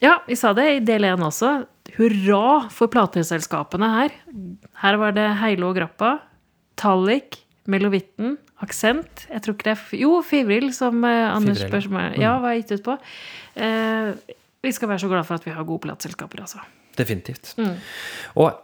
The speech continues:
Speaker 2: siste jeg kan nevne her, for dere som er nerder, her er altså det reinstemte synter. <laughs> Og det er ganske vilt. Det er liksom ikke den piano som er helt temperert stemt, men det er altså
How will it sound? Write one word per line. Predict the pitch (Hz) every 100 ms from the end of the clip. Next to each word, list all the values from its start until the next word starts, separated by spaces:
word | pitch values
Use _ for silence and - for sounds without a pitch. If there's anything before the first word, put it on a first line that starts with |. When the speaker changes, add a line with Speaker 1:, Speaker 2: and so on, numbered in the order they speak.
| _ -
Speaker 2:
siste | - 160 -
jeg | 120
kan | 135
nevne | 135 113
her, | 110 127
for | 131
dere | 107
som | 95
er | 120
nerder, | 131 107 90 120 180 - - - - - - _ -
her | - 131
er | 98
altså | - 120
det | 117 127
reinstemte | 147 147 113 87 80 80 - - 90 90 _ - 123 - -
synter. | - 160 110 - 208 - - - - -
<laughs> | - 151 - 147 139 -
Og | - -
det | -
er | -
ganske | - 107 - - 95 - - - - - -
vilt. | 107 101 - -
Det | 110
er |
liksom | 104 113
ikke | 117
den | 110
piano | 123 104 95 92 101
som | 98 101
er | 95 - - - -
helt | 95 95 -
temperert | 98 - 95 98 107
stemt, | - 135 175 -
men | 139
det | 147
er | 127 151
altså | -